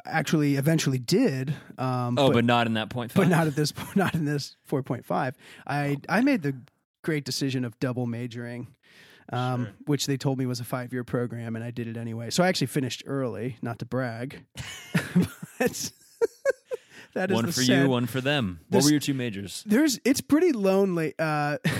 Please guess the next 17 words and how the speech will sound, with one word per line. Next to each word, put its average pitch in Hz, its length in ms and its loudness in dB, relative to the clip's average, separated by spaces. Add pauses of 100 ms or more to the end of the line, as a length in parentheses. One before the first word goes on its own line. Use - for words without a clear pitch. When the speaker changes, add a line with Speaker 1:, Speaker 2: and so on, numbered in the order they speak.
(240)
Speaker 1:
<laughs> - 460 -16
music 160 760 0
and, 131 340 -2
uh, 117 140 -4
business. - 720 -10
Uh, - 240 -10
had, - 100 -8
like, - 140 -12
a - 40 -6
marketing 110 440 -8
focus. - 460 -10 (220)
It's, 208 220 2
it 214 120 6
could 320 160 2
be 294 100 6
very 170 320 2
lonely 127 640 0